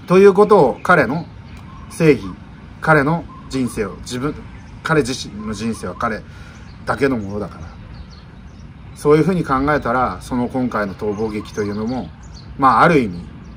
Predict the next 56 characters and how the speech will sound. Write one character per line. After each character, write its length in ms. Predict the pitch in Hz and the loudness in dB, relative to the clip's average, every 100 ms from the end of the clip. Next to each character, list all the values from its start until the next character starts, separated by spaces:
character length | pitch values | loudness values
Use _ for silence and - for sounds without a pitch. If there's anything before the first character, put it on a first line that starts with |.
| - - - | -16 -16 -12
ま 240 | - - - | -4 -4 -6
あ、 20 | - - - - - - - - - - | -14 -16 -18 -18 -18 -16 -16 -16 -18 -2
彼 220 | 156 135 | 0 0
に 100 | 98 | -4
し 80 | - | -6
て 80 | 127 | -4
み 140 | 123 | -2
た 100 | 151 | 0
ら、 240 | 151 139 - - - - - - - - - - - - - - | 0 -2 -6 -16 -18 -18 -18 -18 -18 -18 -18 -18 -18 -18 -8 -2
あ 120 | - | -2
り 80 | - - - - - - - - - - 123 | -4 -14 -16 -16 -16 -16 -16 -18 -18 -14 -2
な 280 | 135 135 - | 0 0 -4
行 220 | - 123 107 | -8 -6 -6
為 60 | |
な 100 | 92 | -8
ん 100 | 90 | -10
だ 80 | 87 | -10
ろ 120 | 85 | -10
う 20 | |
な 180 | 95 127 | -6 -6
と 160 | 117 127 | -4 -2
い 80 | 127 | 0
う 20 | |
ふ 80 | 135 | -2
う 60 | |
に 60 | 104 | -4
思 120 | 85 | -8
い 40 | |
ま 160 | 78 80 | -12 -14
す。 180 | - - - - - - - | -16 -16 -16 -16 -16 -16 -4
と 100 | 170 | 0
い 40 | 175 | 2
う 40 | |
こ 100 | 165 | 4
と 120 | 160 | 4
で、 200 | 135 - - - - - | 2 -2 -8 -16 -16 -12
え 40 | |
ー、 40 | 131 | -2
今 160 | 170 | 0
回 100 | 120 | 0
ち 80 | 107 | 0
ょ 40 | |
っ 40 | 127 | -2
と 60 | |
長 260 | 123 165 151 | 2 4 2
く 100 | 123 | 2
な 120 | 107 | -4
っ 40 | 90 | -6
て 120 | - | -12
し 140 | - | -10
ま 100 | 98 | -10
い 20 | |
ま 120 | 95 101 | -8 -10
し 100 | - | -10
た 100 | 107 | -6
が、 200 | 123 | -6